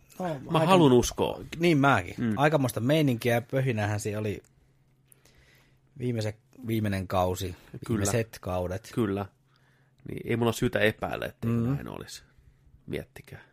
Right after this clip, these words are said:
Speaker 2: Viimeiset kahdeksan jaksoa vaan monta niitä tulee. Kuusi. Pitempiä kuin aikaisemmat. Kaikki sama budjetti, mikä on ollut ennen kymmenellä jaksolla. Ja vähän päällekin on nyt näillä kuudella jaksolla. Tee.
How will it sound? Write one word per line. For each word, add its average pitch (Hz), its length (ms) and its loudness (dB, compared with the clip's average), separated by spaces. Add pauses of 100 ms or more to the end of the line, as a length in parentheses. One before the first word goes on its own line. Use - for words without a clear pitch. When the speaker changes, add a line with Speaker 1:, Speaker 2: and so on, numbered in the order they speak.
(220)
Speaker 2:
Viimeiset 139 260 -4
kahdeksan 104 480 -6
jaksoa 71 320 -8
vaan 73 140 -10
monta 69 240 -12
niitä 64 220 -16
tulee. - 320 -18 (500)
Kuusi. - 380 -8 (1080)
Pitempiä 95 520 -6
kuin 95 160 -8 (180)
aikaisemmat. - 720 -10 (320)
Kaikki 131 340 2
sama 135 260 2
budjetti, 117 520 -2
mikä 98 180 -4
on 104 40 2
ollut 104 140 0
ennen 104 160 -2
kymmenellä 104 440 -2
jaksolla. - 520 -10 (920)
Ja - 100 -20
vähän 95 160 -14
päällekin 90 640 -8
on 90 120 -8
nyt 85 140 -10
näillä 82 160 -10
kuudella 58 340 -8
jaksolla. - 480 -18 (1000)
Tee. 71 160 -12